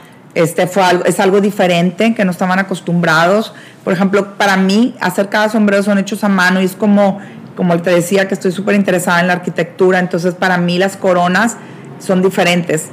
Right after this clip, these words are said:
como que nadie había visto este tipo de corona, es la parte de arriba del sombrero. Entonces, para mí es como moldear una obra de arte, una escultura. Entonces, la gente normalmente los sombreros los decoran,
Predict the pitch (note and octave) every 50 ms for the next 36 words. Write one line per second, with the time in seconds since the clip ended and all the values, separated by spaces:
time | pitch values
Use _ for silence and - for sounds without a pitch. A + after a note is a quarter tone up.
0 | - - F3+ F3 E3 - G3 F3+ F3 E3+ E3+ F3+ F#3+ G3 F#3+ G3 G3 F3+ F#3 F3+
1 | - - F#3 - G3+ F#3 - G3 E3+ - F#3+ F#3 F#3 F#3 F3+ E3 - - - -
2 | - G#3 G3 F#3+ F#3 F#3+ F#3+ G3+ G#3+ G#3+ G#3 F#3+ - G3+ G3 F3+ - G3 F3+ F3
3 | F3 G3 F#3+ F#3 F#3 F#3 F3 F3+ F3+ F3 F3 - E3+ E3+ E3+ E3 D#3+ E3 E3 F3
4 | G#3 A3 - - - - - - - - - - - - E3+ E3+ E3+ F3+ E3 F#3
5 | F3+ F3 F#3+ F3+ F3 F3 F3 E3+ D#3+ E3 - G#3+ G3 F#3+ F#3 F3 D#3 - - -
6 | - - - - E3+ E3+ E3+ E3 D#3+ D#3+ D#3+ E3 E3+ D#3+ D#3 D#3+ E3 E3 F3 -
7 | - - - - - - - F#3 F3+ F3+ F3 F3 E3 D#3+ D#3+ D#3+ D#3 D3+ D3+ D3+
8 | D3 D3 D3 E3 E3 E3 D#3+ - - E3 D3+ D#3+ - F3 D#3+ D#3 C3+ D2+ - -
9 | E3+ E3 F3 E3+ D#3+ F3+ F3 F3+ F3 - - - - - - - - F3 E3 -
10 | F#3+ F3+ F3 G#3 G#3 G#3 G3+ G3 G3 F#3+ F#3 F#3+ G3 F#3+ F#3+ F#3 - G3 G3 G#3
11 | - - - F3 E3+ D#3 F3+ F3 E3 E3 E3 D#3+ F3 F3 F3 E3+ E3 E3 D3+ D#3
12 | - - F3 E3+ E3 D#3 D3 C#3+ -